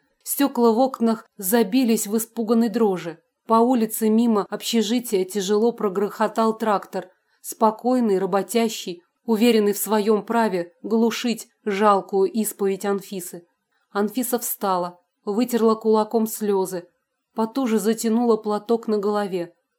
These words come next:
«Нагнала я на тебя тоску. А в общем, все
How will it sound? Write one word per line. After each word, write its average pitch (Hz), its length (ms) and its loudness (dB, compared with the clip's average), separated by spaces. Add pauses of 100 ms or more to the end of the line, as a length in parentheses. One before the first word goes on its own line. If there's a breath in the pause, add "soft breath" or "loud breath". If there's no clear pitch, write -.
(480)
«Нагнала 196 640 2
я 190 180 0
на 175 120 -2
тебя 190 280 -8
тоску. 175 560 -12 (400)
А 208 100 2
в 247 60 4
общем, 233 520 -2 (260)
все - 260 -2